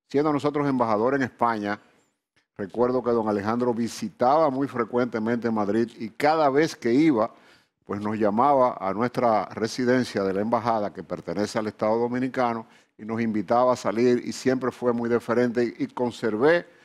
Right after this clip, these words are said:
todo el tiempo y conservo un gratísimo recuerdo, como la gran mayoría del pueblo dominicano. Hay muchas per-, muy pocas personas que tuvieran contacto con don Alejandro Grullón en forma personal, que no hayan recibido esa sonrisa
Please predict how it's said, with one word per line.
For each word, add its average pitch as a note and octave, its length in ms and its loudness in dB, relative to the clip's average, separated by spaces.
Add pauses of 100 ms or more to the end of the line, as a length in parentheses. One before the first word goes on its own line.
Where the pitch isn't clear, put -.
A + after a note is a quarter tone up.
(480)
todo D3+ 260 2
el A#2 100 -4
tiempo C3+ 440 0 (160)
y A#2+ 120 -4
conservo A2 640 -2
un A#2 160 -4
gratísimo A2+ 640 -2
recuerdo, A2+ 520 0
como G2+ 220 -2
la F#2+ 100 2
gran A#2+ 240 0
mayoría A#2+ 400 2
del G#2+ 140 2
pueblo A2 240 0
dominicano. G2+ 380 -2
Hay D#3 80 4
muchas F3 260 0
per-, C#3 280 -4
muy D#3 120 0
pocas E3 360 0
personas C#3 600 0 (240)
que A#2+ 140 -2
tuvieran C#3+ 440 2
contacto C3+ 500 -2
con A#2+ 160 -6
don A2+ 140 -2
Alejandro A#2+ 460 0
Grullón A#2+ 520 0
en G#2 100 -4
forma C3+ 400 0
personal, B2 600 -2 (340)
que A2 160 0
no B2 80 2
hayan D3+ 200 4
recibido C3+ 440 0
esa C3+ 160 -2
sonrisa C3+ 600 -2